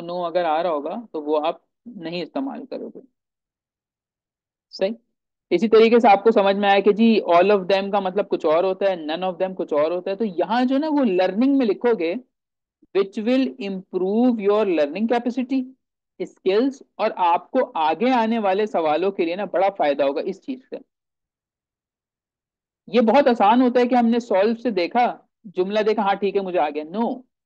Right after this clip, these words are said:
आपने लिखना है कि मुझे क्या समझ में आया यहाँ पे, Correct तो है ही आपके पास।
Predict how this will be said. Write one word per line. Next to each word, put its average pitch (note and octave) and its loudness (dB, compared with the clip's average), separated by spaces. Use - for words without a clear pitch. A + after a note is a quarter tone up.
आपने F#3+ -2
लिखना A#3+ 0
है C4 2
कि C4+ -2
मुझे C4 0
क्या A#3+ 0
समझ B3+ 0
में A#3 2
आया E3 0
यहाँ C#3+ -6
पे, - -14
Correct F3 -2
तो G#3+ 2
है F3+ 2
ही A3+ 2
आपके F#3+ -2
पास। C#3 -6